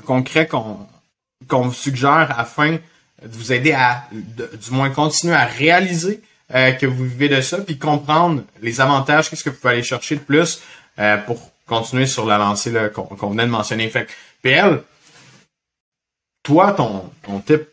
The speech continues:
numéro un, euh, en tant qu'entrepreneur, en tant que personne qui a passé par là déjà aussi,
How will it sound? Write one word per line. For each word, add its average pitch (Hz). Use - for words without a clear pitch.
numéro 120
un, 156
euh, 87
en 95
tant 110
qu'entrepreneur, 110
en 98
tant 110
que 101
personne 131
qui 120
a -
passé 101
par 156
là 160
déjà 147
aussi, 160